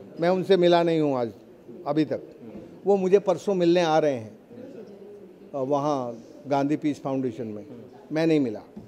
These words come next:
लेकिन यदि उनके अंदर राजस्थान का जल का संस्कार है तो उनको एक बात समझ लेनी चाहिए कि राजस्थान के लोग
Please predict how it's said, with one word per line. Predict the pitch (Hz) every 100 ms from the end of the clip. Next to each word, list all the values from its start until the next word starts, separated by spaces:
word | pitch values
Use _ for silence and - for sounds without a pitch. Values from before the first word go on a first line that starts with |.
| - - - - - - - - -
लेकिन | 175 190 233 208 202 208 - - - -
यदि | 156 180 214
उनके | 185 175
अंदर | 190 175 180
राजस्थान | 160 160 156 - 165 156
का | 156
जल | 143 151 139
का | 160
संस्कार | 143 135 127 135 123
है | 127 139 226 - - - - - - - -
तो | 180
उनको | 160 156 185
एक | 156 208 196
बात | 170 170
समझ | - 139 139
लेनी | 139 139
चाहिए | 135 135 151
कि | 185 160
राजस्थान | 139 143 151 160 156
के | 147 139
लोग | 135 175 208